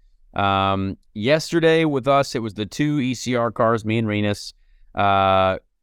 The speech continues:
the Andretti cars, all four. Um, uh, Marcus Armstrong, uh, I believe is his name, the Ganassi rookie, he was running, uh, along with, uh, the Juncos cars as well. So,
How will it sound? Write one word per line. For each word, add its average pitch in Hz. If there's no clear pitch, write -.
the 101
Andretti 110
cars, 123
all 113
four. 113
Um, 95
uh, 95
Marcus 117
Armstrong, 127
uh, -
I 98
believe 107
is 104
his 104
name, 110
the 98
Ganassi 101
rookie, 107
he 107
was 104
running, 107
uh, 98
along 110
with, 110
uh, 98
the 104
Juncos 123
cars 80
as 90
well. 98
So, 95